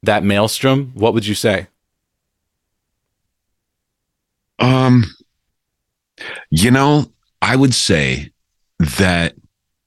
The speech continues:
Speaker 2: there's two things here. Number one, y-, you value yourself more than you give credit for. Um,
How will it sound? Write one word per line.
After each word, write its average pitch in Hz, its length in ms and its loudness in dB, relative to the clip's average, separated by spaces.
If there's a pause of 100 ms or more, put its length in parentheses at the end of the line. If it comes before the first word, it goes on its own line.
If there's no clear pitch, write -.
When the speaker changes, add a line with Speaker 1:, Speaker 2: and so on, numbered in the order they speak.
(760)
Speaker 2:
there's 113 220 0
two 202 280 4
things 73 400 0
here. 57 300 -4 (220)
Number 135 380 2
one, 76 640 0 (1500)
y-, 78 340 -4 (500)
you 101 760 2 (300)
value 101 640 2
yourself 76 720 0
more 87 280 4
than 87 220 4
you 78 120 2
give 76 300 -4
credit 71 520 -6 (260)
for. - 400 -6 (840)
Um, 76 580 0